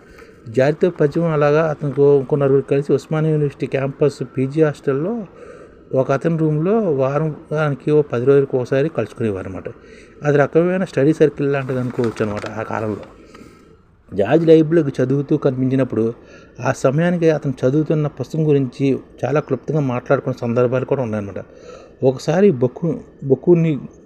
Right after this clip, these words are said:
నిన్ పుస్తకం ఒకటి చదువుతూ కనిపించాడు ఆయన. అప్పటికి ఇతనికి అంత మార్క్సిజంపై సంబంధించిన పుస్తకాలు ఏవో కొన్ని మాత్రం చదివాను తప్ప, కానీ బకుని గురించి అవగాహన పెరగలేదన్నమాట.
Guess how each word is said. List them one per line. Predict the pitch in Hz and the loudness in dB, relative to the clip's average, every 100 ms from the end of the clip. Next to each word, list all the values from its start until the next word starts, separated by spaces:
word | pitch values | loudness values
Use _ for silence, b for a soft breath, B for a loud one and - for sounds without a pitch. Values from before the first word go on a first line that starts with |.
| - _ _ 135 | -20 _ _ 0
నిన్ | 135 113 - | 2 2 0
పుస్తకం | 135 - - 104 - | -4 -2 -6 -6 -2
ఒకటి | 135 131 135 | -2 0 0
చదువుతూ | 135 156 | 0 -2
కనిపించాడు | - 113 113 113 104 | 0 0 0 -2 -2
ఆయన. | 98 87 - - B B B B - - 139 | -2 -8 -16 -20 B B B B -20 -8 -6
అప్పటికి | - 185 180 175 147 151 - - - - _ - _ 147 | 0 0 0 0 0 0 -2 -10 -20 -20 _ -20 _ -4
ఇతనికి | 165 151 | 0 0
అంత | 147 139 | 0 0
మార్క్సిజంపై | 147 135 143 170 170 156 151 | 0 0 2 2 2 -2 -2
సంబంధించిన | 151 156 147 | 0 0 0
పుస్తకాలు | 143 - 165 | -2 2 4
ఏవో | 151 165 | 4 4
కొన్ని | 170 151 | 2 2
మాత్రం | 147 156 147 | 0 2 2
చదివాను | 135 143 | 4 4
తప్ప, | 127 127 - | 4 -2 -2
కానీ | 160 | -2
బకుని | 131 117 170 170 | 0 0 0 2
గురించి | 156 165 156 - 247 220 B B B B B B B - - - | 4 2 0 -2 -2 -4 B B B B B B B -20 -14 -2
అవగాహన | 147 160 160 | 2 2 0
పెరగలేదన్నమాట. | 135 117 113 110 104 104 92 | -2 -2 4 4 4 -2 -4